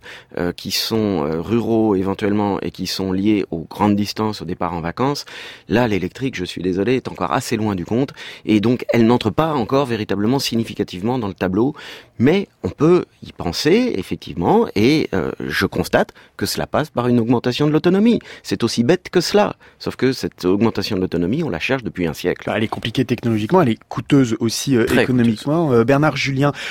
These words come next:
Speaker 2: la voiture, euh, électrique aujourd'hui, c'est à peine plus d'un pour cent, euh, du marché, un virgule seize pour cent en France, qui est déjà en deuxième position au niveau européen, derrière la, derrière la Norvège sur, euh,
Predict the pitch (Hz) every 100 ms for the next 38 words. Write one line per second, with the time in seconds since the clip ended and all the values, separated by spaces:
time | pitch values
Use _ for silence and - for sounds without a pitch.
0 | - 135 135 160 156 143 135 127 131 -
1 | 131 120 110 113 131 117 196 170 127 127
2 | 196 - 117 - 120 - 165 156 - 147
3 | 117 - - 175 160 127 123 123 135 160
4 | - 233 170 120 123 123 120 - 175 165
5 | - - 180 156 151 226 - - - -
6 | - 117 _ - - - 127 127 185 131
7 | 143 156 151 143 143 160 254 151 120 117
8 | 196 165 123 120 120 113 120 113 110 117
9 | 123 131 165 131 - 110 101